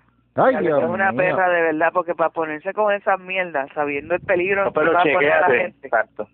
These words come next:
Speaker 3: Pero vamos a
Speaker 2: Una
Speaker 3: ubicar esto.
Speaker 2: perra, es
Speaker 3: Mira.
Speaker 2: una perra con pantaleta, de verdad que
Speaker 1: Mira, este, by the way, mientras
Speaker 3: Pero
Speaker 1: estamos
Speaker 3: chequéate,
Speaker 1: hablando
Speaker 3: Mikey,
Speaker 1: ahora,
Speaker 3: pa-, pa-,
Speaker 1: ajá.
Speaker 3: ajá, pa ubicar esto, pa ubicarlo rápido.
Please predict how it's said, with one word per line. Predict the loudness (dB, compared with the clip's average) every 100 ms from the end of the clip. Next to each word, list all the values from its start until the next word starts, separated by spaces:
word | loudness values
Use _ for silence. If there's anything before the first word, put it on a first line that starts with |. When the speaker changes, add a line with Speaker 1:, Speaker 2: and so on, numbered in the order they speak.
| _
Speaker 3:
Pero | 2 4
vamos | 4
a |
Speaker 2:
Una | 4 4
Speaker 3:
ubicar | 2 2
esto. | 4
Speaker 2:
perra, | 4 4 4
es | 4
Speaker 3:
Mira. | 2
Speaker 2:
una | 2
perra | 2 2 2 0
con | 0 -2
pantaleta, | -4 0 0 2 0 -4 -8 -8
de | -6
verdad | -2 -2
que |
Speaker 1:
Mira, | 2 2 0 -2
este, | -6 -6 _ -2 -2
by | 0 2
the | 2
way, | 2 2
mientras | 0 0 2
Speaker 3:
Pero | 2
Speaker 1:
estamos | 2 2
Speaker 3:
chequéate, | 2 4
Speaker 1:
hablando | 2 2
Speaker 3:
Mikey, | 4 4 4
Speaker 1:
ahora, | 4 2
Speaker 3:
pa-, | 0
pa-, | -2 -2 -6 _ _ _ _ -6
Speaker 1:
ajá. | -4
Speaker 3:
ajá, | -4 -10 -20 _
pa | -2 0
ubicar | 0 0 0
esto, | 0 0
pa | 0
ubicarlo | 0 2 2 2
rápido. | 2 2 0 -4